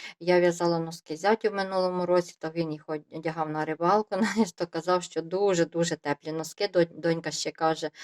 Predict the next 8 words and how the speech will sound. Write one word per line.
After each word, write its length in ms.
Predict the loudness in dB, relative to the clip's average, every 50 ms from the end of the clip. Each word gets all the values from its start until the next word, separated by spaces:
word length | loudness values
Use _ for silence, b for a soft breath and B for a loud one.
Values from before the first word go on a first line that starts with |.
| B B B B B B
е, 440 | 2 4 4 4 4 2 0 0 -2
ну 140 | 0 0 2
я 200 | 4 4 2 2
з-, 100 | -2 -10 _ _ -20 -20 -20 -20 -20 -20 _ _ -18 -14 -6
ще 260 | -4 0 2 4 2
до 120 | 4 2 0
війни, 380 | 4 4 2 4 4 2 2
коли, 380 | 2 2 2 4 6 6 4 4